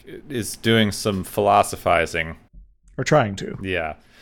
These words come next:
Speaker 1: Kirk says there are certain things that men have to do to remain men, and your computer would rob them of that.
Speaker 2: Hmm.
Speaker 1: And Daystrom says, "You could do a lot of stuff,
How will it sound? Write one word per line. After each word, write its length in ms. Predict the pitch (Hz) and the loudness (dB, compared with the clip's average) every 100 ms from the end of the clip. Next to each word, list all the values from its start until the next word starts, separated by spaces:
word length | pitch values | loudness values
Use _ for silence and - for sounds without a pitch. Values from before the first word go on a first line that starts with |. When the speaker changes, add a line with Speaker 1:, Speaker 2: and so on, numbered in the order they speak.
| - | -4
Speaker 1:
Kirk 200 | 139 170 | 0 0
says 220 | - 151 127 | 0 0 4
there 180 | 151 | 4
are 20 | 135 | 4
certain 420 | - 180 147 123 | 2 0 0 -10
things 540 | - 175 160 117 98 | 0 2 2 -2 -6
that 340 | - 95 90 110 | -4 -4 -4 -4
men 640 | 120 165 160 120 95 82 | 0 4 6 4 0 -2
have 260 | 120 113 - | -2 -2 -2
to 60 | |
do 140 | 113 127 | 0 2
to 120 | 107 | 4
remain 580 | 104 113 147 143 117 110 | 2 2 2 2 2 4
men, 420 | 175 151 117 92 | 6 6 4 0
and 200 | 90 92 | -2 2
your 100 | 131 | 2
computer 540 | - 107 - 180 131 | 2 -2 4 6 6
would 160 | 113 123 | 4 2
rob 340 | 110 156 165 | 4 6 6
them 160 | 127 123 | 4 2
of 160 | 104 101 | 2 6
that. 400 | 123 85 - - - _ _ _ _ - | 6 4 -4 -8 -12 _ _ _ _ -10
Speaker 2:
Hmm. 260 | 156 135 110 - - _ _ | -8 -8 -10 -16 -20 _ _
Speaker 1:
And 80 | 101 | 2
Daystrom 360 | 123 135 120 107 | 4 4 0 4
says, 420 | 120 117 104 107 | 8 8 6 4
"You 140 | 165 | 4
could 120 | - 123 | 2 4
do 160 | 127 | 6
a 40 | 110 | 6
lot 260 | 123 165 | 6 4
of 60 | 123 | 2
stuff, 440 | - 110 87 - | 2 4 4 0